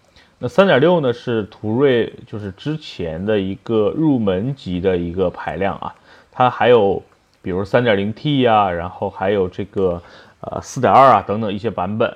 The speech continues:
那目前三点六的可能是你能够买到的价格比较低廉的，对吧？一个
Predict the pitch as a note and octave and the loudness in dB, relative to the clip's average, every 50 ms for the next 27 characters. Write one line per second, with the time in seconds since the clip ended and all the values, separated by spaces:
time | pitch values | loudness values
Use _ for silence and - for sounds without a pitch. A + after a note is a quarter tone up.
0 | - - - G#2+ A2+ B2 B2 - - G2+ G#2 G#2 - B2+ B2+ B2 G#2+ G2+ A#2+ C3 | -10 -12 -10 -8 -6 -6 -6 -6 -4 -6 -6 -4 -4 -4 -2 0 0 2 2 2
1 | B2+ A2+ G#2 F#2 - - E2 F2 F#2 F#2+ - - G2+ F#2+ F#2 G2 G#2+ B2+ C#3 C3 | 2 2 0 -2 -4 -8 -10 -10 -10 -10 -10 -10 -8 -6 -4 -2 0 0 2 2
2 | A#2+ G2 D#2 D2 - A#2+ C3 C3 B2 A2 A2 G2+ F#2 F#2 - - B2 A2+ A2+ G2+ | 2 0 0 -2 0 2 4 4 4 2 2 -2 -2 -2 -2 -2 0 0 0 -2
3 | - - F#2+ F#2+ F#2 - G2+ F#2 F2+ F2 - A#2+ A2+ A2 F#2 - - A#2 A#2 B2 | -4 -6 -6 -6 -6 -6 -6 -8 -8 -4 0 0 2 2 0 -2 -6 -4 -4 -2
4 | A#2 A2 G2 F2+ F2 F2 F2+ F2 G2+ F#2 F2 - - _ _ - _ _ _ _ | -2 0 -2 -2 -2 -4 -4 -2 -2 -2 -2 -4 -10 _ _ -20 _ _ _ _
5 | _ - A2 F2 - - _ _ F#2+ F#2 - _ - G#2+ G2 F#2+ F2 D#2+ | _ -2 -2 -2 -4 -10 _ _ -14 -14 -14 _ -2 0 2 2 0 -2